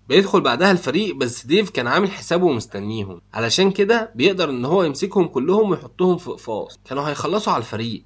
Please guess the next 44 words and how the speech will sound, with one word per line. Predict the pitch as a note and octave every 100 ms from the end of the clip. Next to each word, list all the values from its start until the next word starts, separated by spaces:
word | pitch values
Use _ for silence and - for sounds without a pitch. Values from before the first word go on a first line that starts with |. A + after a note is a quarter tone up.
| -
بس | - G2+
جه | A2+ E3+
ساعتها | D#3+ F3 D#3
برايفت | A2+ C#3+ F#3+ F#3+ F#3+
اللي | G2+
عرف | A2 F3 D#3+
ان | B2
هو | C#3 D#3+
يهرب | D#3 G3+ F3+
وانقذه. | B2+ G#2 G2+ A2+ G2+ - _
الصحافه | G#2+ - C3+ G3+ A3
كانت | D#3+ C#3+
متجمعه | A#2 G2+ A2 C#3 F#3+ E3
قدام | A2+ A2 E3+
البحر | D3 A#2+ F#3+ F3
علشان | B2 A2 G#2 F#3+
في | F#3 D3+
اخبار | C3 C3 E3 F#3+
ان | D#3 B2
في | E3+
حد | E3+ F#3+ D#3+
هينقذ | D3 E3+ B2+ A#2+
البطاريق. | F#2+ - F#2+ G2 - A2+
بتطلع | B2+ - G#3 C#3+
الغواصه | A2 A2+ F3+ E3+
ساعتها | - A#2 G#2+ G2+ -
وفوقيها | - F#2 A#2+ E3 D3+
ديف، | G#2+ G#2+ F#2+ - _
وهو | - D3 E3+
كان | B2 G2+
في | A2
شكل | E3+ E3+
البروفيسور | C3+ G#2 G2+ - E3
اوكتافيوس، | C#3 - G#2+ F#2+ - _ _
بيقول | A2 D3+ A3
للناس | F#3 G3 G3+
اللي | E3+
موجودين | A#2+ G#2 G#2 C#3 G3 -
ان | A#2+ A#2+
هو | B2 F#3+
اللي | D#3 A#2+
هينقذ | B2 E3+ D3 A2+
البطاريق | G2 G#2 D3+ D#3
المخطوفه. | A2 - - A2 -